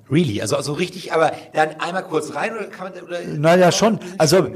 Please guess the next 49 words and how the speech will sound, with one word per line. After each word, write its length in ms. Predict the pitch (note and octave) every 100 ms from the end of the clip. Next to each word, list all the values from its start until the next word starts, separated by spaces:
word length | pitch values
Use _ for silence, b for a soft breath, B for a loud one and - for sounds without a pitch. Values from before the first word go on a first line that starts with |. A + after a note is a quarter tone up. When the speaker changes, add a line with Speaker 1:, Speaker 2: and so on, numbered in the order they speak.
| -
Speaker 2:
so, 240 | - F3+ -
so, 200 | E3 F#3+
ich, 200 | E3 -
ich, 240 | D#3+ -
ich 120 | - - - E3+ -
versuche 280 | D3 F#3+
immer 200 | F3 D3+
hinzukriegen, 600 | D3 F3 - G3 - E3+
dass 180 | D#3 D3+
ich, 200 | D3 D#3 - _
dass 180 | C#3+
ich, 240 | D3+ - -
dass, 300 | C#3 B2 -
dass, 280 | C#3+ C3 -
dass 220 | E3+ C3+
ich 120 | D#3 -
dann 140 | C#3
unabsichtlich, 800 | G#3 F3 D#3+ - C3+ - C#3+ -
absichtlich 640 | C#3 - D3 D3 C#3+ B2 b b C#3
Wasser 280 | D3 D3+
schlucke, 480 | C3 B2 A2+ A#2+ C#3+ B B B B B
was, 220 | - B2 -
weil, 560 | D3+ C3 B2+ B2+ C3+ -
ähm, 400 | C3 A#2+ A#2 A#2 - B B B _
darum 260 | C3+ C#3+ D#3+
esse 180 | C#3
ich 80 | D#3
auch 100 | C3+
gerne 240 | C#3+ C3 C3
Austern, 380 | D#3+ - A#2
weil 100 | A#2+
ich 80 | A#2+
dann 180 | C3+ B2+
auch 100 | C3+
immer 140 | C#3
denke, 260 | B2 C3 C#3
das 140 | B2+
ist 140 | C3+ C3
so, 80 | C#3
als 180 | -
wenn 80 | D3
ich 140 | C3+ -
einmal 260 | C#3+ C#3+
von 80 | C#3+
der 160 | C3 C3
Welle 160 | D3
überrollt 460 | C#3 B2 G#2+ A2 A2
worden 240 | A2 A2
bin. 220 | G#2 C3